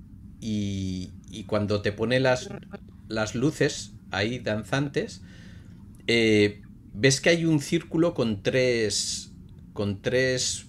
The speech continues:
puntos, como tres puntos en el interior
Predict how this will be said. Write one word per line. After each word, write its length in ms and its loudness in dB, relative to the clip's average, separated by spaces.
puntos, 720 0
como 380 -6
tres 220 -2
puntos 460 -4
en 200 0
el 140 0
interior 720 0